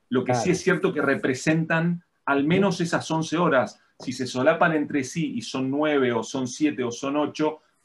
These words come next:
Speaker 1: pero son horas de tiempo de consumo de cada categoría, está contemplado ahí.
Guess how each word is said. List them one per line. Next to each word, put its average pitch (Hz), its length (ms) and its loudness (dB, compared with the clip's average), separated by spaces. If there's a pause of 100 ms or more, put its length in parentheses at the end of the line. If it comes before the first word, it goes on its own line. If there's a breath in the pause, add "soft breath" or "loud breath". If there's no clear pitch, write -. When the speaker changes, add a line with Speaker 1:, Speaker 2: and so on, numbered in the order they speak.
(180)
Speaker 1:
pero 143 300 4
son 165 280 0
horas 185 360 2
de 135 260 -4
tiempo 175 400 2
de 131 100 0
consumo 131 540 0
de 117 100 0
cada 139 220 2
categoría, 131 460 -2
está 131 180 -8
contemplado 107 540 -4
ahí. 80 160 -12